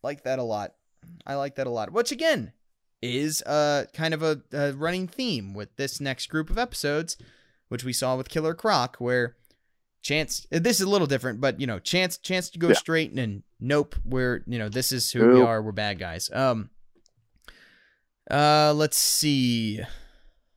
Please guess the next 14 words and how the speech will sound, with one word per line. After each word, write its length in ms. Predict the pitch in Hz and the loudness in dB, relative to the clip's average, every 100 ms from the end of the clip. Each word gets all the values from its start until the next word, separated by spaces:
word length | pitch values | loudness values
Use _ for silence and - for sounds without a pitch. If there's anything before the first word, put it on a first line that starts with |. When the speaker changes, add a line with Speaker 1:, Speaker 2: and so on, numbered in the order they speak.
| _ _ _ _ _ _ _ _ _ - _ _ _ - _ _ _ _ - _ - _ - _ _ _ _ _ _ _ - | _ _ _ _ _ _ _ _ _ -20 _ _ _ -20 _ _ _ _ -20 _ -20 _ -20 _ _ _ _ _ _ _ -6
Speaker 2:
There's 180 | 170 269 | -2 0
gotta 180 | 320 - | 4 6
be 60 | |
some 180 | 339 320 | 6 6
Speaker 1:
Oh, 100 | 233 | 6
Speaker 2:
trivia 160 | - 262 | 8 8
Speaker 1:
okay, 180 | - 226 | 8 6
Speaker 2:
with 80 | 175 | 6
Speaker 1:
this 140 | 165 | 6
Speaker 2:
this 20 | - | 4
Speaker 1:
is 60 | |
Speaker 2:
one, 60 | 226 | 2
right? 40 | |
Speaker 1:
interesting. 520 | 165 139 - 131 147 | 2 0 0 -2 -2